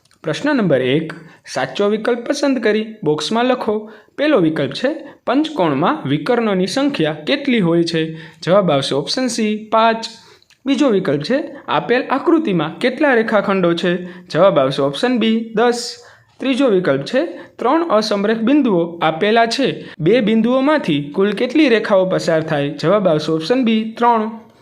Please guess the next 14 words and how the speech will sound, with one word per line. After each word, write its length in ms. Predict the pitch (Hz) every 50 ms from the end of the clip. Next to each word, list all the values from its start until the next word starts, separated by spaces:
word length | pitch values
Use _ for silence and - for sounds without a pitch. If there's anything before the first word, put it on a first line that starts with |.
| - - _ _ _ -
ચોથો 280 | - 269 302 294 - 226
વિકલ્પ 320 | 185 165 165 151 139 143
છે, 280 | - - 302 320 - -
આપેલ 360 | - 147 143 - 220 226 240
આકૃતિમાં 760 | - 277 285 359 339 320 - 220 190 170 147 151 170 - -
ખૂણાઓની 560 | - - 208 226 269 294 269 226 196 185 180
સંખ્યા 400 | 170 170 165 147 156 - 185 190
કેટલી 400 | 202 - 285 320 311 294 262 247
છે? 300 | 208 - 202 180 180 180 - - - - - -
જવાબ 280 | 175 190 220 214 165
આવશે 220 | 143 147 175 - 160
ઓપ્શન 360 | 160 160 160 - 277 285 269
ડી, 340 | 208 220 214 220 220 220 220
છ. 140 | - -